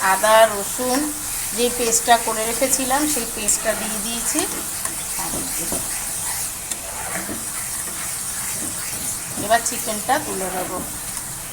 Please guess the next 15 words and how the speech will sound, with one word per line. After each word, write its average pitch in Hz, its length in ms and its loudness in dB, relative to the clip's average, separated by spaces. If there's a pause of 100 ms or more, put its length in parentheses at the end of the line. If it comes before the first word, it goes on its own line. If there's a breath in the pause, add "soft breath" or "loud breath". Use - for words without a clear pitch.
(640)
লঙ্কার 208 420 2 (120)
গুঁড়ো, 214 220 0
হলুদ 202 560 -2
গুঁড়ো 208 180 -4
দিয়েছি, 208 680 -2
নুন 208 280 -4
দিয়েছি, 214 560 -4 (800)
আর 165 100 -6
এখন - 180 -8 (100)
চিকেনটা 196 400 -6
তুলে 170 320 -10
দেবো। 156 180 -10 (2500)
চিকেন 226 420 -6
দিয়ে 226 200 -6
দিয়েছি, 233 540 -4